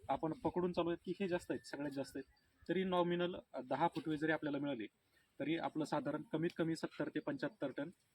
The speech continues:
आणि जसं जसं आपण याला वापर करू किंवा जसं जसा नियोजनामध्ये बदल करू तो दुसऱ्या वर्षी, तिसऱ्या वर्षापर्यंत शंभर टनापर्यंत जातो. तर एकंदरीत तुम्हाला, अ, रासायनिक आणि, अ, आपण ऑर्गॅनिक वापरलं त्याच्यामध्ये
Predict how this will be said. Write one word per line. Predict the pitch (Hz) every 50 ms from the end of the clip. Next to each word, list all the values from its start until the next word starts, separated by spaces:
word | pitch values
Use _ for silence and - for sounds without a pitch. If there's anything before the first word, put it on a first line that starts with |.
| _ _
आणि | 135 139 147
जसं | 139 147 139 - 160
जसं | 147 147 - 160
आपण | 156 - 151 151
याला | 151 156 156
वापर | 151 147 147 135 - 156 147
करू | - 139 123 123
किंवा | 123 - 135 135
जसं | 135 135 - 147
जसा | 139 139 131 - 151 151 160 - _ _ _ _ -
नियोजनामध्ये | 135 147 151 147 156 156 156 156 151 147
बदल | 143 147 147 143
करू | - 147 135 - 208 - _ _ _ _ _ -
तो | 156 151
दुसऱ्या | 147 156 151 - 165 165
वर्षी, | 165 160 156 - 170
तिसऱ्या | - 170 - - 160 151
वर्षापर्यंत | 151 139 - 160 131 147 147 135 - 147
शंभर | - 156 135 131 139 139
टनापर्यंत | - 143 139 135 - 139 131 120 - 147 196 - - _ _ _ _ _ _ _ - 123
जातो. | 127 123 120 - 104 - _ _ _ _ _ _ _ - _ - 214 - _ _ _ - _ _ _ _ _ _ _
तर | 151 139
एकंदरीत | 156 - 196 185 185 196 190 -
तुम्हाला, | 196 185 175 165 170
अ, | 170 175 175 165 151 135 135 147
रासायनिक | 151 151 - 156 147 151 156 156 -
आणि, | 151 147 147 147 147 143 143 143
अ, | 143 139 139 - 123
आपण | - - - 131 135 135
ऑर्गॅनिक | 131 127 131 127 127 127 127 -
वापरलं | 127 - - - - - - - 254 254 - - - -
त्याच्यामध्ये | - 143 - 156 165 156 147